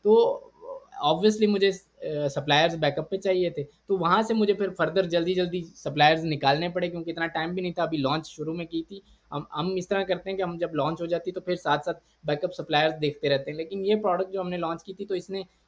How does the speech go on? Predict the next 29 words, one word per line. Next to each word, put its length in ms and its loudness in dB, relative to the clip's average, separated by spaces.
एकदम 320 2
हमें 200 0
shock 280 0
कर 120 -2
दिया, 180 0
sale 280 -2
इतनी 240 -4
आना 180 -4
शुरू 180 -6
हो 120 0
गई 120 -8
कि 100 -8
हमें, 240 -4
अ, 420 2
आपकी 320 -10
video 280 0
रुक 160 -4
गई 80 -6
है, 200 -4
दोबारा 240 -4
problem 400 -2
तो 80 -6
नहीं 160 -6
आ 80 -6
गया? 220 -8
ओके, 180 -10
ओके। 200 -2
तो 340 2
वो 460 4